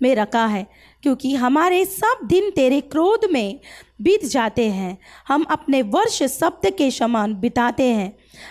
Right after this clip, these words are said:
हमारी आयु के वर्ष सत्तर तो होते हैं और चाहे बल के कारण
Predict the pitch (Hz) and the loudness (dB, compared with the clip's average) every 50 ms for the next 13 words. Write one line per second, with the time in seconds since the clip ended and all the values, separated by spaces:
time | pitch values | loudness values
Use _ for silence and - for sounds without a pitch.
0 | - - 240 240 247 247 247 247 269 269 - - 247 247 - 370 440 480 466 - | -4 -2 2 2 4 4 4 2 2 0 -2 -2 0 2 4 4 4 4 4 2
1 | 453 440 415 392 415 415 359 - 302 233 - - 262 240 - - 285 330 359 381 | 2 2 2 2 2 0 0 -2 -4 -4 -4 -4 -6 -6 -2 0 0 2 2 2
2 | 349 - - 349 285 254 233 - - - - - _ - 262 262 254 392 415 427 | 0 0 0 2 2 2 2 0 -6 -14 -20 -8 _ 0 0 0 2 0 0 2
3 | 381 370 349 233 202 - - - _ _ _ - 240 247 247 - - 254 247 269 | 2 2 2 0 0 -4 -10 -20 _ _ _ -2 -2 -2 -2 -2 0 0 2 2
4 | 277 262 247 196 185 240 269 359 359 - 440 440 440 - 415 403 392 392 392 381 | 2 2 0 0 0 0 2 2 2 2 0 -2 0 0 0 2 2 2 2 0